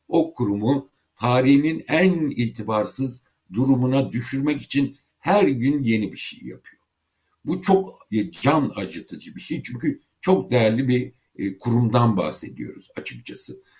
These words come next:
Yani şimdi yetmiş seksen, e, bin lira maaş alan,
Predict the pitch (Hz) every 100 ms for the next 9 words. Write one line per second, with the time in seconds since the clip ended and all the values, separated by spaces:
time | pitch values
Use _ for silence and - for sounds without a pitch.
0 | _ 151 165 147 156 156 - - _ _
1 | _ - - - 107 131 - 175 - 143
2 | - 160 151 - - 104 101 98 95 -
3 | 127 131 131 120 107 120 - 95 90 65